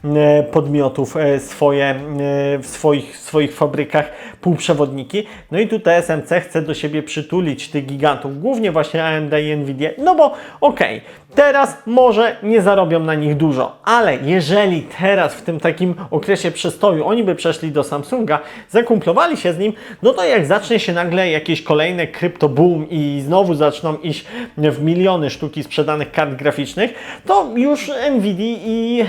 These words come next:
A M D będzie całkiem nieźle u Samsunga. Czemu mieliby przechodzić do T S M C? I wtedy T S M C gruba kasa przemknie, e, obok nosa. A tak to już ich przywiążą do siebie, do swojego procesu technologicznego i będą mieli klienta na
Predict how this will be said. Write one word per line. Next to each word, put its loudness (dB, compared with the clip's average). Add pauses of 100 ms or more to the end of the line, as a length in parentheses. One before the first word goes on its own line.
A 2
M 0
D 4
będzie 0
całkiem 0
nieźle 2
u 6
Samsunga. 0
Czemu 4
mieliby 0
przechodzić -2
do 2 (260)
T 4
S 2
M -2
C? -6
I 0
wtedy 4
T 2
S 0
M -4
C 2 (420)
gruba 2
kasa 2 (240)
przemknie, -2 (320)
e, 2
obok 2
nosa. -4
A 0
tak -4
to 4
już -2
ich -6
przywiążą 0
do -2
siebie, -2
do -4
swojego -2
procesu -6
technologicznego -4 (380)
i -2
będą 2
mieli -2 (160)
klienta -2 (320)
na -4